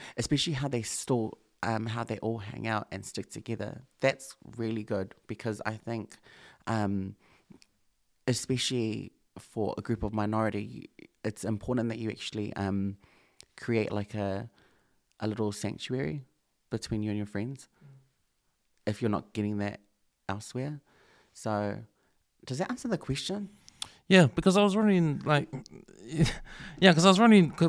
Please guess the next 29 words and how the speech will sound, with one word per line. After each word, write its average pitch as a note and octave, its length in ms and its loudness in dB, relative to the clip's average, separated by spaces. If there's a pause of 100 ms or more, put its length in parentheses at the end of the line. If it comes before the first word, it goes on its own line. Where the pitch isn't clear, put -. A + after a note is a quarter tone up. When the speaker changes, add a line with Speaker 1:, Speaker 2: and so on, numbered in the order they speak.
(120)
Speaker 2:
because D3+ 440 4 (180)
you're, F3 280 6
you're F#3 160 10
a D3+ 60 12
service C#3+ 380 4
that - 180 2
could B2+ 160 0
Speaker 1:
<clears throat> D#3+ 100 0
Speaker 2:
provide C3+ 320 6
that A2 180 0
too. D3 180 0 (140)
Uh, C3+ 160 2 (500)
like, B2 180 -2
you're, C3 140 2
you, B2+ 260 -2 (800)
you're C3+ 260 0
sort A#2+ 180 0
of A#2 60 2
like A#2 140 0
the - 140 -2
eyes B2 140 2
and A#2 120 2
ears B2 200 0
now A#2+ 240 -2
for B2 160 -2
the C3+ 80 -2
Speaker 1:
Mm, C3+ 60 -6
Speaker 2:
kids - 320 -10
Speaker 1:
yeah. A2+ 220 2